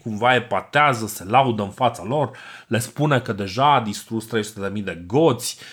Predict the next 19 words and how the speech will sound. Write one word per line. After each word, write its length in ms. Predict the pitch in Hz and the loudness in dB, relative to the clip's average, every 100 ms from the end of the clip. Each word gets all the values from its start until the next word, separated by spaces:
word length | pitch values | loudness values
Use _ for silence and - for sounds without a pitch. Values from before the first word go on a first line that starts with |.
| - | -14
și 160 | - 117 | -4 0
a 80 | 104 | 0
ridicat 500 | 98 101 - 123 117 | -2 -10 2 2 2
monumente 560 | 107 104 113 117 113 | -2 0 0 0 -4
ca 180 | - 104 | -2 -2
să 120 | - | 2
arate 340 | 101 117 117 98 | 4 4 2 -4
gloria 560 | 95 113 113 104 90 92 | 0 2 2 0 -2 0
Romei 640 | 135 151 139 123 117 113 - - | 2 2 4 4 4 2 -6 -12
și 340 | - - - 120 | -2 0 0 0
că 180 | 135 123 | 4 8
i-a 200 | 117 104 | 8 6
pedepsit 640 | 117 101 - - 160 151 | 2 0 -2 0 0 4
deja 280 | 127 113 104 | 4 4 4
pe 140 | 110 | 4
alamani, 760 | 98 95 87 92 120 143 139 117 | 4 4 2 2 4 4 4 0
bănesc 640 | 104 98 98 101 107 - - | 0 0 0 2 0 -2 -8
sub, 500 | - - 117 107 101 | -10 0 2 2 -2
uh, 340 | 98 95 90 | -2 -2 -4